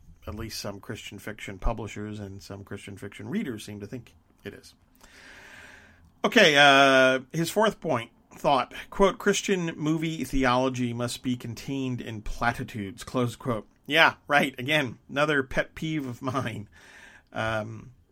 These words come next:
he, he goes on to point out, quote, "Every prayer sounds scripted. Every dramatic moment sounds cliched. The pastors sound like the phrases on motivational posters," close quote.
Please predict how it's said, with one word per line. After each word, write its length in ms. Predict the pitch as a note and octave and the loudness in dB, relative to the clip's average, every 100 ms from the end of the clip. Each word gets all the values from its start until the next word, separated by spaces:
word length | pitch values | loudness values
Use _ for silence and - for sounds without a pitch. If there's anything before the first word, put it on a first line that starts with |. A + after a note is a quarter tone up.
| _ | _
he, 340 | C3 C3 B2+ G#2+ | -8 -6 -6 -4
he 160 | C3+ | -4
goes 220 | C#3 C3+ | 0 0
on 220 | C3 C3+ B2+ | 0 -2 -4
to 60 | |
point 280 | - C3+ B2+ | -4 -4 -2
out, 280 | B2 C3+ C#3 _ | 0 0 -2 _
quote, 360 | - D3+ D3 D3 _ | -8 -2 0 -2 _
"Every 300 | E3 C#3 D3+ | -2 0 -2
prayer 340 | C3 D3 C#3 C#3 | -2 -2 -2 -2
sounds 400 | - B2+ A2+ - | -4 -6 -6 -6
scripted. 500 | F3 E3+ E3 C#3 B2+ - _ _ _ - | -6 -4 -6 -6 -12 -20 _ _ _ -2
Every 280 | C3+ C3+ | 0 0
dramatic 520 | B2+ B2 A#2+ B2 A#2 A#2 | 0 -2 0 0 -2 -4
moment 420 | B2+ B2+ B2 - | -4 -4 -6 -10
sounds 420 | - A2 G#2+ G2+ | -10 -8 -10 -14
cliched. 720 | - A#2 G#2+ D3+ D3+ C#3 C3 B2 _ _ _ _ _ _ | -14 -14 -10 -6 -2 -2 -4 -10 _ _ _ _ _ _
The 60 | |
pastors 540 | - C#3+ C3+ - B2 A#2 | -2 2 2 0 -4 -4
sound 320 | C3 C3 B2+ | -2 -2 -2
like 260 | A#2+ A#2+ - | -2 -4 -6
the 80 | |
phrases 560 | - C3 C3+ B2+ B2 A2+ | -8 -2 -2 -2 -4 -6
on 220 | - G#2 | -8 -6
motivational 640 | A2 C3 B2 C3+ - C3 A#2+ | -2 0 0 0 -2 -4 2
posters," 560 | - C3+ - B2+ G#2+ | 2 2 0 -4 -4
close 300 | - - A#2 | -8 -6 -6
quote. 340 | A#2 G3+ A2+ | -8 -6 -6